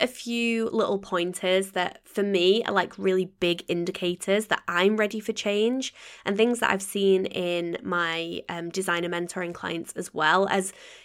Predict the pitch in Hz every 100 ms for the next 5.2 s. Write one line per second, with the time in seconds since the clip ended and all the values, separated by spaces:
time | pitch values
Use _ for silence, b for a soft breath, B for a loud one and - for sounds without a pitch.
0 | - 247 233 214 233 254 254 - 240 233
1 | - 190 190 180 - - - 190 190 185
2 | 175 185 180 175 - 170 - 220 208 196
3 | 170 - 175 170 - 190 160 - 170 170
4 | - 190 - - 185 190 190 185 175 180
5 | 165 165